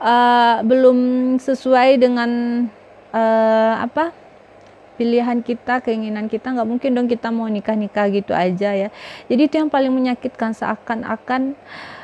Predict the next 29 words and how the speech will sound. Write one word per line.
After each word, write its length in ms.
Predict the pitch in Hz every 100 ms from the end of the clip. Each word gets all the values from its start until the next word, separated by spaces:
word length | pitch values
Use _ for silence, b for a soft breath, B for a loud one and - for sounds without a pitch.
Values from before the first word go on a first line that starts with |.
| B -
eh, 560 | 233 240 240 240 240
saya 260 | 240 247 226 240
ini 160 | 254
butuh 320 | 220 226 233
sekali 400 | 208 226 220 247
menikah 480 | 240 220 202 - 190 196
gitu. 320 | 175 - 185
Semua 400 | - 269 285 277
orang 240 | 285 339 349
pasti, 800 | 269 - - 190 196 202 190 185
pasti 400 | 214 208 - 240 226 - -
pengen 320 | 208 202 208
menikah, 640 | 202 196 175 - 175 180 196
tapi 240 | 208 - -
kan 320 | - 294 294
tidak 400 | 262 208 208 -
didesak-desak, 960 | 202 190 196 202 190 196 190 - 190 208 - B B B -
tidak 320 | 214 190 196
diberi 400 | 196 190 196 208
statement 560 | - - 190 - 185 190
kayak 320 | 202 - 190
gitu 160 | - 190
ya. 320 | 180 175 -
Itu 240 | 196 214
hal 240 | 214 208 208
yang 160 | 208
paling 320 | 208 196 196
menyakiti. 880 | 202 196 196 196 196 - 190 190 180
Dan, 160 | 190